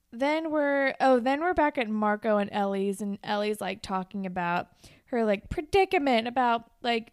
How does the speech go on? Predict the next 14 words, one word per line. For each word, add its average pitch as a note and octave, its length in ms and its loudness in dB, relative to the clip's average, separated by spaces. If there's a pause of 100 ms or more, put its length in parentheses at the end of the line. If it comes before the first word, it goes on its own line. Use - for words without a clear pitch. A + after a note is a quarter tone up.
(100)
not C#4+ 300 -4
wanting C#4+ 320 -4
to C4+ 80 -2
be, B3 400 -2 (640)
like, B3 360 0 (200)
seduced A#3+ 760 -6
by C4 160 -2
Jesse G#3+ 520 -6
or G3+ 80 -4
distracted G#3+ 680 -6
by G3+ 160 -2
him G3+ 240 -6
or F3+ 160 -8
whatever. F#3 840 -6